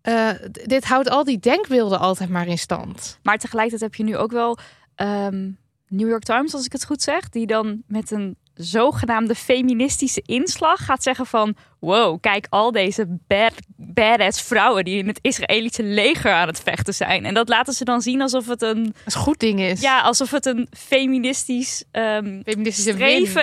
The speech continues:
Speaker 1: win.
Speaker 2: is dat vrouwen nu, eh, missies, eh, leiden of mensen vermoorden. En dan denk ik ook, dat is niet waar feminisme over gaat, mensen.
Speaker 1: Nee, laten we inderdaad in dit verhaal gewoon zeggen... de mannen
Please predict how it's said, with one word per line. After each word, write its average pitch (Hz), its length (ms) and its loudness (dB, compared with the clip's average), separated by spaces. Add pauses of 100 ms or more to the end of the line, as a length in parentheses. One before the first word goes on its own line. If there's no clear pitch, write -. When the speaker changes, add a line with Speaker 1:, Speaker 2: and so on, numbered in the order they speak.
Speaker 1:
win. 285 220 2
Speaker 2:
is - 280 0
dat 240 260 -2
vrouwen 247 460 2
nu, 233 220 0
eh, 208 340 0
missies, 190 760 -4
eh, - 100 -8 (360)
leiden 180 800 0
of - 240 -10 (340)
mensen 185 440 -4
vermoorden. 254 800 -4 (640)
En 220 140 -2
dan 226 140 0
denk 233 160 0
ik 220 120 -16
ook, 233 180 -2
dat 240 200 -4
is 269 120 -8
niet 262 200 0
waar 240 140 -4
feminisme 233 580 -4
over 202 160 -6
gaat, - 380 -4
mensen. 254 500 -6
Speaker 1:
Nee, 202 300 -2
laten 185 300 -4
we 190 60 -6
inderdaad 185 340 -2
in 196 120 -2
dit 190 160 -4
verhaal 233 320 -2
gewoon 226 340 -4
zeggen... 226 480 -4
de 202 140 -8
mannen 208 540 0